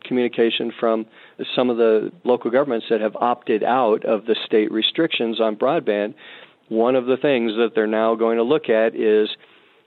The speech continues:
if these net neutrality rules go away,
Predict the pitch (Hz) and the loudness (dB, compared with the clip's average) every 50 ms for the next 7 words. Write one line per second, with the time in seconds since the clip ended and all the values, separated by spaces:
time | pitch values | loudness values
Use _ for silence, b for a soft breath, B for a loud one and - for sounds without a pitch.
0 | b b b _ _ _ - - 123 107 - 127 113 107 110 117 113 - 117 113 | b b b _ _ _ -10 -6 -6 -6 -2 -2 -4 -2 0 -2 -2 -2 -4 -4
1 | - - 120 110 107 107 104 101 107 110 107 107 - - - 104 98 98 98 110 | -2 0 0 2 2 2 0 0 0 -2 -2 -2 -4 -4 -2 0 0 2 2 2
2 | 113 120 131 147 156 151 | 2 2 2 0 -2 -4